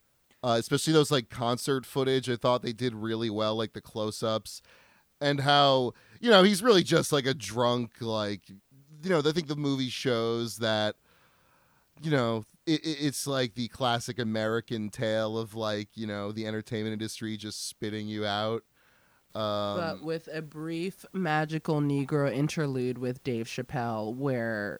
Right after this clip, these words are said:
Speaker 2: Bradley Cooper briefly gets his life together.
Speaker 1: Yes, and Chappelle says "bro" a lot,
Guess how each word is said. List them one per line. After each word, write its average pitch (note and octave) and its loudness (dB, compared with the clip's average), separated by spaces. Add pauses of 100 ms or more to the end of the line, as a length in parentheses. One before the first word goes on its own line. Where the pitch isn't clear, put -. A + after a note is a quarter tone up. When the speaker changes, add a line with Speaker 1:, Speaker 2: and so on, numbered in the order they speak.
Speaker 2:
Bradley C#3+ 2
Cooper C3 -2
briefly B2 -4
gets - -10
his A#2+ -8
life G2 -8
together. F#2 -8 (840)
Speaker 1:
Yes, F#3 2
and F#3 -6 (120)
Chappelle F#3+ -2
says D3+ -4
"bro" B2 2
a A3 4
lot, A3+ 2